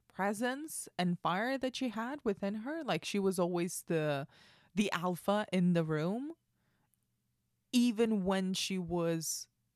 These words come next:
made into a patient, even when she was institutionalized herself, she would still come in and dominate the room. And it's the, it's after the, the electroshock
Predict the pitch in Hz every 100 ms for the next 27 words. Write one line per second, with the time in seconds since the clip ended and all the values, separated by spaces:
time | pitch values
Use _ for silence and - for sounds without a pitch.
0 | _ _ 190 185 180 175 170 165 156 -
1 | 262 339 226 190 185 170 160 165 160 165
2 | 160 156 180 190 175 160 165 165 - 311
3 | 220 - 196 - 214 196 - 185 175 175
4 | 170 160 143 151 156 156 147 135 139 151
5 | 135 - 143 185 - - - - - -
6 | - 190 190 196 - - 196 180 170 165
7 | 151 - _ - 196 - - 202 208 -
8 | 185 170 - - _ 170 190 185 160 -
9 | 156 160 226 226 104 -